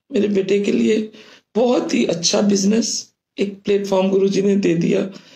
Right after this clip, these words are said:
जिसमें मेरे, जो मेरे husband के business के, metal का business है, उनके साथ match करता था और मेरे बेटे को काम में लगा दिया।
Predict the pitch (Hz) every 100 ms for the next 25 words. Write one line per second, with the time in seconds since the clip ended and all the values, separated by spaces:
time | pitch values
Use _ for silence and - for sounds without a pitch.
0 | - _ _ 180 170 196 208 233 - -
1 | 180 202 202 202 196 190 202 196 190 190
2 | 196 196 214 196 190 196 202 196 202 208
3 | 226 277 240 233 262 - 180 180 180 196
4 | 180 180 175 175 196 226 247 - _ _
5 | _ _ - 180 190 190 202 170 175 -
6 | - 175 170 170 170 - - -